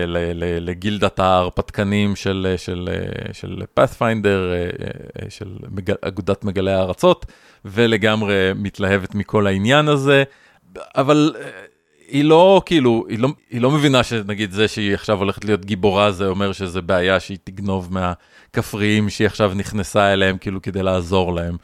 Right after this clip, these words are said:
זה לא מתחבר אצלה עד הסוף. <laughs> כל הדברים האלה. אז, אה, אז, אה, זאת הייתה הדמות. אה, <laughs>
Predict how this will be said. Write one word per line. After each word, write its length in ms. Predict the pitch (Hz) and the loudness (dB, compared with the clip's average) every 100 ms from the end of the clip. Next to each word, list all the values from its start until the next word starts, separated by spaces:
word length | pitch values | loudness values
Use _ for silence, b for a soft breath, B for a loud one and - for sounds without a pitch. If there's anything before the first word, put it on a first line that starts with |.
| b b b | b b b
זה 180 | 101 107 | 2 4
לא 240 | 113 123 143 | 6 6 4
מתחבר 580 | 135 - 127 98 104 101 | -2 -4 -2 0 2 2
אצלה 340 | - 104 98 | 0 0 0
עד 120 | 92 | 2
הסוף. 520 | 95 - 87 - - _ _ _ _ - | -2 -2 -4 -4 -16 _ _ _ _ -2
<laughs> 640 | 120 - 123 - - - | 2 2 0 -8 -14 -2
כל 140 | 117 117 | 2 4
הדברים 440 | 107 104 101 104 | 4 2 2 2
האלה. 340 | 101 98 104 143 B B B B | 2 0 0 -2 B B B B
אז, 280 | 104 98 101 | -2 2 4
אה, 180 | 107 104 B B B _ - | 6 6 B B B _ -2
אז, 160 | 113 98 | 0 4
אה, 220 | 117 104 | 6 6
זאת 220 | 95 110 | 6 4
הייתה 540 | 110 - 98 95 92 87 | 2 4 4 6 6 4
הדמות. 520 | 85 85 85 117 - - b b - | 0 -2 -2 -2 -6 -18 b b 0
אה, 260 | 117 117 | 4 8
<laughs> 40 | 117 | 8